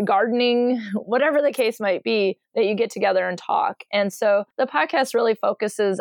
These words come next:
on talking about cases that have struck a chord with us and kinda talking through why it struck a chord with us. And is there something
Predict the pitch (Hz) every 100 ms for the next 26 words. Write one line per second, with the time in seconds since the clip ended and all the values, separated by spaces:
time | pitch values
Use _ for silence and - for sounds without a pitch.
0 | - 190 190 185 196 - _ - 254 269
1 | 277 269 196 - 202 202 208 208 185 196
2 | 170 - 185 180 - - 196 190 175 190
3 | 190 220 233 269 269 277 - - 185 185
4 | 185 - 247 247 - 233 233 214 - 214
5 | 202 190 - 190 196 220 233 220 - 202
6 | 190 185 - 190 185 185 180 180 185 -
7 | - 202 202 196 226 226 214 214 _ _
8 | - 294 294 277 262 254 254 254